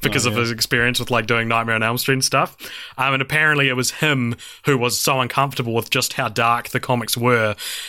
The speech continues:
Speaker 1: that he was like, "Nah, let's just make it more comedic." Um, yeah.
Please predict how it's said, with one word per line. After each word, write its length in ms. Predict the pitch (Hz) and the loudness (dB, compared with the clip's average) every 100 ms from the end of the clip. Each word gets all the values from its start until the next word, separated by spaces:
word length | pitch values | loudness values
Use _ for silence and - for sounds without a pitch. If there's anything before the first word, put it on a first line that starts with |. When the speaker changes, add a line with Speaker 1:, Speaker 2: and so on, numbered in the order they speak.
| - - | -12 -4
Speaker 1:
that 360 | 131 120 110 | 0 2 0
he 160 | 120 127 | 0 0
was 160 | 120 107 | 0 2
like, 280 | 113 107 | 0 0
"Nah, 240 | 117 113 110 | -2 0 0
let's 240 | 117 - | 0 0
just 180 | - - | -2 0
make 240 | 117 110 | 0 0
it 160 | 110 113 | -4 -4
more 220 | 120 107 | -2 -2
comedic." 480 | - 104 104 107 - - - - - | 0 0 0 -2 -8 -20 -20 -20 -4
Um, 400 | 113 107 98 101 _ - - _ _ - | -2 -2 -4 -12 _ -20 -20 _ _ -4
yeah. 260 | 120 101 | -2 -2